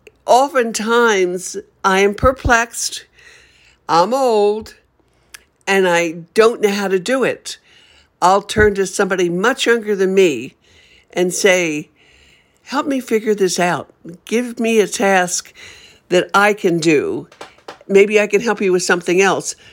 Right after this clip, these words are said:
but you're gonna have to help me with this." I want you to have a wonderful, wonderful day and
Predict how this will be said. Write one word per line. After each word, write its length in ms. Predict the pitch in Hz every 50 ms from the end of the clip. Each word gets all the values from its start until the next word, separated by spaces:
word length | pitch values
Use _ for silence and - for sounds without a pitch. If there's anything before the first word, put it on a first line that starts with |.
| _ _
but 100 | - -
you're 160 | - 175 185 180
gonna 180 | 190 165 160
have 240 | 190 196 165 156 -
to 100 | - 165
help 200 | 156 160 156 -
me 120 | - 165 156
with 180 | 143 156 156
this." 460 | - 175 151 - - - - - - - _ - - _ _ _ _ _ _ _ _ _ - - _ _ _ _ _ -
I 100 | 180 175
want 240 | 165 170 175 175 -
you 80 | 196 185
to 80 | 170
have 240 | 170 180 185 180 175
a 60 | 170
wonderful, 680 | 156 151 147 151 156 170 180 190 190 202 196 - 220 208
wonderful 460 | 196 190 190 185 175 180 - - 185
day 640 | 170 - 196 180 180 180 180 202 240 269 320 349 _ _ _ _ _ _ _ - - - - - - - - - _ _ _
and 800 | - 185 175 175 175 175 175 175 170 170 165 160 170 165 180